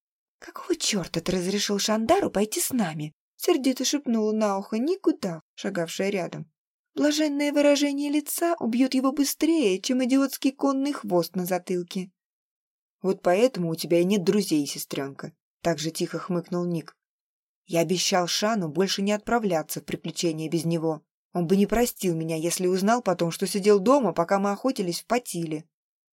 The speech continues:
«Да? А ты обещал, что Нагал или Чарна перережут ему глотку,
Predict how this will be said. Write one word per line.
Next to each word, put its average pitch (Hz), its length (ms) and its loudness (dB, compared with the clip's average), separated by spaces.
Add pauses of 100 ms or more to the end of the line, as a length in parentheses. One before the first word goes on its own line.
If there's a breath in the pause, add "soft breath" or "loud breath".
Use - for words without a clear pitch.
(160)
«Да? 302 320 2 (420)
А 294 100 -2
ты 302 120 6
обещал, 320 560 4
что - 200 0
Нагал 240 460 4
или 269 180 2
Чарна 269 640 2 (200)
перережут 320 580 6
ему 330 260 0
глотку, 180 600 0